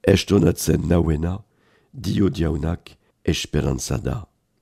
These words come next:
Eta harritua nago, deus ez iduri duen esperantza izpia. Neskatxaino esperantza, ezin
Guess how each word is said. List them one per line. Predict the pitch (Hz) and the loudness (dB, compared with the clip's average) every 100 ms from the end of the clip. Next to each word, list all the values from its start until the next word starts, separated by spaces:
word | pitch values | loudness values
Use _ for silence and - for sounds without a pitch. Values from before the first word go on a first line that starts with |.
| _ - | _ 2
Eta | 92 - 90 80 - | 2 4 2 2 0
harritua | 90 95 98 - - 90 | 0 0 0 -2 -2 -2
nago, | 76 78 76 71 - _ _ _ | 0 0 -2 -4 -10 _ _ _
deus | - 95 120 120 - | 0 6 6 6 2
ez | - | -2
iduri | 92 90 110 101 | -2 0 0 0
duen | 87 92 101 113 - - _ _ _ | 0 0 0 0 -4 -10 _ _ _
esperantza | 90 - - 78 64 65 - 85 - | -2 -2 -4 -4 -4 -6 -4 -4 -4
izpia. | 85 - - 62 65 58 - _ _ _ _ - | -6 -6 -10 -10 -10 -10 -14 _ _ _ _ -10
Neskatxaino | 87 98 104 - - 135 - 87 82 95 90 - _ | -4 -2 -2 -4 -6 -6 -2 -2 0 0 -2 -4 _
esperantza, | - 82 - - 71 71 - - - _ _ - | -4 -4 -4 -4 -4 -6 -8 -10 -12 _ _ -2
ezin | 87 - 90 98 85 | -2 0 0 2 0